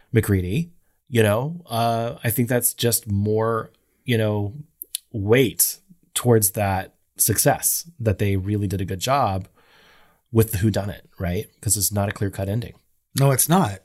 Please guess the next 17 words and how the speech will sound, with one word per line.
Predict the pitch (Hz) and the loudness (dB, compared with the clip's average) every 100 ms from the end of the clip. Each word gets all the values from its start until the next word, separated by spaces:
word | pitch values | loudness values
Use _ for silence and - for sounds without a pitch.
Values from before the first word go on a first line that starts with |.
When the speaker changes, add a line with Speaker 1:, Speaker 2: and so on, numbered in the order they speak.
| _ | _
Speaker 2:
<clears throat> | - | 0
And | 196 180 156 156 | 4 6 6 4
I, | 156 127 - | 2 0 -2
I | 147 | 2
think | 185 170 | 2 4
that's | 180 - | 2 2
why | 143 | 0
this | 135 - | 0 2
movie | 151 143 127 117 - _ - - | 4 6 6 4 -4 _ -20 -4
lends | 123 165 160 | 4 4 4
itself | 120 - 110 113 | 0 2 2 2
to | - 127 123 123 123 127 135 127 | 2 4 4 4 2 2 2 -2
viewing | 117 156 214 147 | 2 4 6 2
things | - 95 95 | -2 -4 -4
like | 92 - | -4 -8
this, | - - - | -10 -8 -2
right? | 117 143 151 | 2 2 0